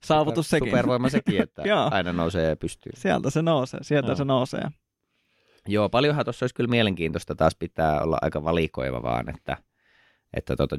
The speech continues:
Speaker 2: Jujutsu Kaisenia mä nyt kattelin tossa varmaan suht tatsikkaasti, kunnes on sen kanssa ajan tasalla ja sitten silleen semiviikoittain voisi koittaa seurata sitä. Ja aloittelen sitä Doctor Stonea sitten aina kun hotsittaa. Pluto,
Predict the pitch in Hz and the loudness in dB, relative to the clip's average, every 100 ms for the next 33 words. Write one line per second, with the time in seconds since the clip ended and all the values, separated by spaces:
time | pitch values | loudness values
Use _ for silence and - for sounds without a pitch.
0 | - 135 147 143 131 131 120 117 113 - | 2 2 2 0 0 0 0 0 0 -2
1 | 113 117 113 107 110 104 104 104 104 - | -2 0 0 0 -2 0 2 2 -2 0
2 | 90 - - 82 85 - 90 85 95 80 | -2 -2 -4 -2 -2 -4 0 0 0 0
3 | 92 78 - 71 85 80 87 76 65 53 | 0 0 -2 0 0 0 -2 -2 0 0
4 | 107 - 65 - 67 65 71 76 67 - | -4 -8 -8 -6 -8 -6 -4 -2 -2 0
5 | - - - - - 87 - 78 - 85 | -2 -2 -2 -2 -2 -4 -6 -6 0 2
6 | 78 - - 87 78 78 - _ _ _ | 2 -2 -4 -2 0 0 -2 _ _ _
7 | _ _ - - - _ _ - 69 71 | _ _ -20 -20 -20 _ _ -4 0 2
8 | 71 67 58 71 - 143 - 131 - 110 | 2 0 -2 -4 -2 -2 0 0 0 -2
9 | - 104 101 95 - 90 95 90 90 - | -4 -2 0 0 -2 -2 -2 -2 -2 4
10 | 101 - 85 _ _ - 78 76 76 78 | 4 4 -4 _ _ -4 0 2 2 0
11 | - - 107 110 120 110 104 | -6 -8 -6 -4 -2 0 0